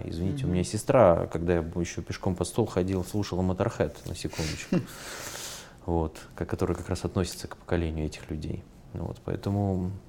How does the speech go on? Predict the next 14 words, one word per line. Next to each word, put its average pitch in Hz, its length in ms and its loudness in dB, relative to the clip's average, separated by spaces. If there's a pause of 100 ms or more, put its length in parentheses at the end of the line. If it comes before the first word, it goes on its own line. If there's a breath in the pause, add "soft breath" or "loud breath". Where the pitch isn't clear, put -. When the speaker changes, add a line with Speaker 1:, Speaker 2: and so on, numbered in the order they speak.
(760)
Speaker 1:
э, 85 840 6
такие 110 340 4
неформальные 104 600 6
клиенты. 92 440 2
При 113 220 8
этом 113 180 8
эти 104 160 6
люди, 117 240 8
они 98 180 8
добились 98 400 4
уже, 90 380 6 (400 loud breath)
э, 85 420 2
достаточно, 87 1120 0
м, 95 680 -6